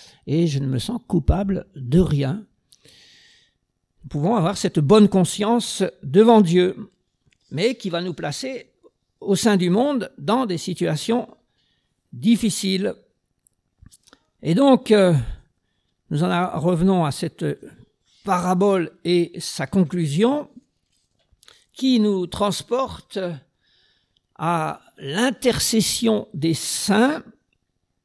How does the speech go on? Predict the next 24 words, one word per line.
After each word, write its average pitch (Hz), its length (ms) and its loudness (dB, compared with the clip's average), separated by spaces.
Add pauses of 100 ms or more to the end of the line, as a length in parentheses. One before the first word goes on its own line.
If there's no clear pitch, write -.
(400)
dans 196 220 4
les 220 120 4
derniers 214 380 4
jours, 190 360 2 (1500)
et 160 80 -4
où 190 80 2
il 202 80 2
est 196 80 2
question 240 380 2
d'obtenir 196 680 2 (180)
justice. 170 1080 0 (1600)
Et 202 180 0
en 220 160 2
quoi 302 400 -4
faut-il 214 800 -4 (180)
obtenir 196 640 -2
justice ? - 680 -4
En 165 100 -2
quoi 247 240 -2
l'Église 175 600 0 (320)
demande-t-elle 180 520 0
à 143 80 -4
son - 160 -2
Seigneur 185 560 -4